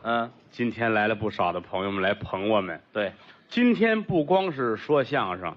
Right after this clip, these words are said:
Speaker 1: 嗯。
Speaker 2: 今天还是一个为国家办的一个大事儿。
Speaker 1: 什么事啊？
Speaker 2: 我们替神七那儿募捐。
Speaker 1: 哦，还有募捐活动。
Speaker 2: 对。
Speaker 1: 哦。
Speaker 2: 国家这不是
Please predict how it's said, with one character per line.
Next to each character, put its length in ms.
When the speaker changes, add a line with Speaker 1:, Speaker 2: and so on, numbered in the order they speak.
Speaker 1:
嗯。 280
Speaker 2:
今 220
天 180
还 160
是 180
一 120
个 280
为 220
国 360
家 160
办 280
的 80
一 120
个 100
大 280
事 160
儿。 140
Speaker 1:
什 140
么 120
事 280
啊？ 80
Speaker 2:
我 100
们 160
替 260
神 340
七 320
那 100
儿 60
募 220
捐。 320
Speaker 1:
哦， 140
还 140
有 120
募 180
捐 260
活 200
动。 180
Speaker 2:
对。 300
Speaker 1:
哦。 80
Speaker 2:
国 180
家 160
这 100
不 140
是 280